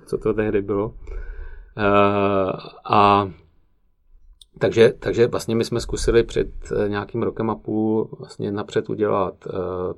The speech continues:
turnaj ve Fifě, eh, a protože to hla-, hned vlastně byl největší turnaj, který se tady udál a vlastně znova jsme byli vlastně první vydavatelství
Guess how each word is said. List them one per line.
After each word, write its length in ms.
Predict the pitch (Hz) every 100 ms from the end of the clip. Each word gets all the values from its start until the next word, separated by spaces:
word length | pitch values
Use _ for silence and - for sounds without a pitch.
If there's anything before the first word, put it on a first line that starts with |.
| _
turnaj 360 | - 101 90
ve 100 | 87
Fifě, 540 | 90 110 - 113 113 117 - - - - - -
eh, 40 | 95 92 92 87 85
a 100 | - -
protože 340 | - 101 104 - _ _ -
to 120 | 98
hla-, 160 | 101 -
hned 280 | - 101 92
vlastně 300 | - 92 107
byl 140 | 101 101
největší 380 | 95 98 -
turnaj, 360 | - 95 98 98
který 420 | - 98 101 101
se 120 | - -
tady 280 | 107 101
udál 520 | - 95 90 92 107 -
a 80 |
vlastně 300 | 95 - - - - -
znova 280 | 107 98 101
jsme 180 | - 101 - -
byli 300 | 92 95 98
vlastně 280 | 98 - -
první 420 | - 101 101 101
vydavatelství 920 | 92 90 92 95 101 95 - 101 101